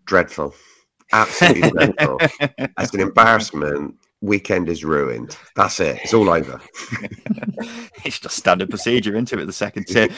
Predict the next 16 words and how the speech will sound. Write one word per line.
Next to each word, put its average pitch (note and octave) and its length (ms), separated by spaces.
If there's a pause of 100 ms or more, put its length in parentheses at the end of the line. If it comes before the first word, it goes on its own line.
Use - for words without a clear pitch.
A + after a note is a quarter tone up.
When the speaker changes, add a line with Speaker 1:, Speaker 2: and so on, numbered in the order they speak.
(260)
Speaker 2:
Um, G#3 200
well, G3 120
there F#3+ 100
you F3+ 140
go. E3 200
Th-, C3 160
this D3 180
has C3+ 80
been C3 120
the A#2+ 80
Second - 220
Tier G#2 160
Podcast, E2+ 480
ladies F2+ 220
and F2+ 100
gentlemen. F2 460